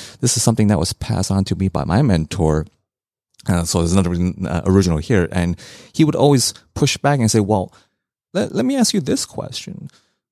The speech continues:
Do you think your grandkids would want to have a check from grandma and grandpa, or would they wa-, rather have that check spent on spending time with grandma and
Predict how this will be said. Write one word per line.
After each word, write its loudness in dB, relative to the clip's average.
Do -4
you 4
think 2
your 2
grandkids 2
would -2
want 2
to 4
have 2
a -2
check -4
from -2
grandma 2
and -4
grandpa, 0
or 4
would -2
they 2
wa-, 0
rather 0
have 0
that 0
check -6
spent 0
on -4
spending 0
time 2
with -2
grandma 4
and -2